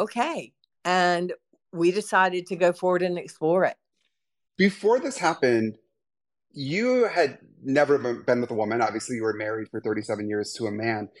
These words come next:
Speaker 2: Were there ever moments in your life before this, though, where you thought, "Well, maybe I might be bisexual or curious or just not heterosexual"? Or was this literally the first time you had ever felt attracted to a woman?
Speaker 1: I,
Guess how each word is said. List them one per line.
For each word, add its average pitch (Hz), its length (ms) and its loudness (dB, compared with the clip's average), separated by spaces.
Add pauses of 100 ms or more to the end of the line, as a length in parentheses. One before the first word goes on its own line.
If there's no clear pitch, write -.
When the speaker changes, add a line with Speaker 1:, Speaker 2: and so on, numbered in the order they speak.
(140)
Speaker 2:
Were 165 140 2
there 233 220 0
ever 185 260 2
moments 185 380 0
in 170 80 0
your 160 120 4
life 147 240 2
before 147 340 0
this, 147 200 -6
though, 135 160 2
where 127 100 -2
you 120 160 -2
thought, 120 180 0 (140)
"Well, 165 140 -2
maybe 156 840 0 (300)
I 135 80 -4
might 135 380 2
be 123 460 -2 (460)
bisexual 110 880 2
or 120 140 -4
curious 131 840 0
or 123 600 2
just 135 260 -2
not 123 220 0
heterosexual"? 117 680 -2
Or 131 200 0
was 131 180 -2
this 175 220 -6
literally 156 560 0
the 131 120 0
first 151 280 0
time 135 220 0
you 123 100 0
had 117 80 -2 (240)
ever 131 300 4
felt 117 340 2
attracted 110 440 -6
to 110 140 -6
a 104 60 -2
woman? 101 480 -8 (460)
Speaker 1:
I, - 180 -2